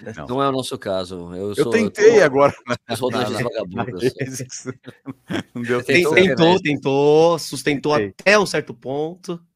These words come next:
Speaker 2: Tentei,
Speaker 3: O que foi,
Speaker 2: sustentei até o
Speaker 3: P H? Você
Speaker 2: quilômetro.
Speaker 3: tentou o quê, né? Você foi bem, né?
Speaker 2: Na
Speaker 3: A gente,
Speaker 2: ASICS.
Speaker 3: eu não encontrei com você na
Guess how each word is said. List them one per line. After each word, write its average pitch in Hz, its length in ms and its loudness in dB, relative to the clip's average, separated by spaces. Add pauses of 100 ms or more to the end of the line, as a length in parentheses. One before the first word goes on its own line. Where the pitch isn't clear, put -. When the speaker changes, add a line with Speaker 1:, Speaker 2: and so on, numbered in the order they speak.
(180)
Speaker 2:
Tentei, 95 340 -14
Speaker 3:
O - 20 -14
que 101 60 -16
foi, - 280 -6
Speaker 2:
sustentei 123 140 -4
até 113 40 -2
o - 20 -4
Speaker 3:
P 101 80 -4
H? 95 100 -2
Você 85 80 -12
Speaker 2:
quilômetro. 113 340 -6
Speaker 3:
tentou 127 200 -4
o 117 40 -4
quê, 147 200 -6
né? 117 100 -10
Você 90 200 -12
foi 165 160 -4
bem, 170 200 -6
né? 139 100 -6
Speaker 2:
Na 113 100 -2
Speaker 3:
A 113 80 -2
gente, 104 100 -2 (200)
Speaker 2:
ASICS. - 140 -12
Speaker 3:
eu 208 120 -4
não 214 100 -4
encontrei 214 300 0
com 190 80 -10
você 175 240 -8
na 165 80 -10